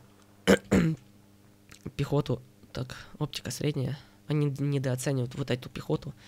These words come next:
которая мало стоит. Видите, они, подготовка бойцы, они просто мало стоят. М, так. Одну сюда поставлю.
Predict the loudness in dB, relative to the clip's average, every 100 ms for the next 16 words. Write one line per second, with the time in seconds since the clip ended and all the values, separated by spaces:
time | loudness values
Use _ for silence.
0 | -20 -20 -18 -18 -20 -20 -8 -4 2 4
1 | 4 4 2 0 0 0 -2 -14 -20 -20
2 | -20 -20 -20 -20 -20 -20 -20 -20 -14 -8
3 | -4 0 2 2 2 0 -2 -6 -6 -6
4 | -6 -2 -2 0 -4 -2 -4 -4 -4 -6
5 | -4 -4 -4 -4 0 -2 -2 -12 -20 -20
6 | -20 -20 -20 -10 -6 -6 -6 -8 -12 -14
7 | -10 -8 -8 -12 -18 -20 -20 -20 -20 -20
8 | -20 -20 -20 -20 -20 -20 -20 -6 -2 -2
9 | -2 -2 -4 -4 -6 -4 -4 -6